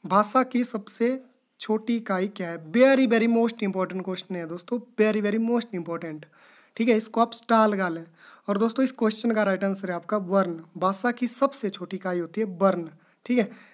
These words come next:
नेक्स्ट क्वेश्चन है, क्वेश्चन नंबर टेंथ, तीन लोक से मथुरा न्यारी का अर्थ। बताइए दोस्तों, इस क्वेश्चन का राइट आंसर क्या होना चाहिए? तीन लोक से मथुरा न्यारी का अर्थ।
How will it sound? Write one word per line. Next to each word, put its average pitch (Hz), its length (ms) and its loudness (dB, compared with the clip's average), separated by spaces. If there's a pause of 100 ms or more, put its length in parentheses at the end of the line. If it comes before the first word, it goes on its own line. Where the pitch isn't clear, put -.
(100)
नेक्स्ट 262 280 4
क्वेश्चन 214 480 0
है, 214 100 -2
क्वेश्चन 214 340 -6
नंबर 185 160 -2
टेंथ, 226 280 0 (1400)
तीन 277 460 2 (520)
लोक 208 300 0
से 214 260 -2
मथुरा 190 460 -2
न्यारी 180 400 -6 (120)
का 226 100 2
अर्थ। 190 380 -6 (400)
बताइए 202 200 2
दोस्तों, 233 280 -2
इस 240 80 -4
क्वेश्चन 202 360 -6
का 185 120 -6
राइट 180 240 -6
आंसर 185 340 -10 (140)
क्या 226 120 2
होना 165 200 -2
चाहिए? 156 280 -14 (500)
तीन 254 260 2
लोक 196 400 0
से 226 300 -2
मथुरा 202 520 -2
न्यारी 180 520 -6 (360)
का 247 120 6
अर्थ। - 320 0